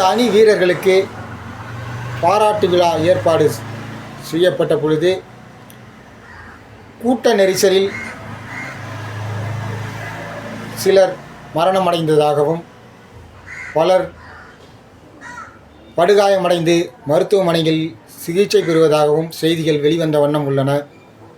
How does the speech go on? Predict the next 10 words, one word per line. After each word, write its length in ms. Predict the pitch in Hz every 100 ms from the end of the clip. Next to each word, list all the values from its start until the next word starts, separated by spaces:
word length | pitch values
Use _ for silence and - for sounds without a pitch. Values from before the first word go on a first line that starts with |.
| - - - - - - - - - - - - - - - - - - - -
இந்த 240 | - 233 220
சூழ்நிலையில் 580 | 214 226 214 180 196 208 - - - - - - -
நாம் 260 | 165 175 170 - - - - - - 147
அரசையோ 500 | 170 185 185 170 180 180 - - - - - 147
இல்லை 260 | 160 170
காவல்துறையினரையோ 1080 | - 170 180 170 170 160 156 151 151 151 160 160 - - - - - - -
இல்லை 260 | 151 170 170 170 - - - - - - -
பாதுகாப்பில் 800 | 165 185 190 185 180 180 - 185 - -
ஏற்பட்ட 480 | 160 175 175 160 165
குளறுபடியாகவோ 1000 | 147 - 180 196 175 170 170 165 156 170